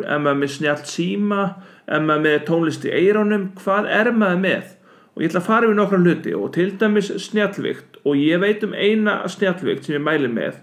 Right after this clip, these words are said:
Og hún fæst í búð sem heitir Miniso og er í Kringlunni.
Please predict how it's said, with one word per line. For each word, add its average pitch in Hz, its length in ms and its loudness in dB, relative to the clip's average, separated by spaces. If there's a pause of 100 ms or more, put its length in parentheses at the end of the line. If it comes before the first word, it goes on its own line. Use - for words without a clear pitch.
(520)
Og 139 120 -2
hún 131 80 -6
fæst 185 320 0
í 196 100 -4
búð 196 240 0
sem 190 180 -2
heitir 170 220 -2
Miniso 180 640 0 (360)
og 123 120 -6
er 147 160 0
í - 20 -10
Kringlunni. 151 600 -2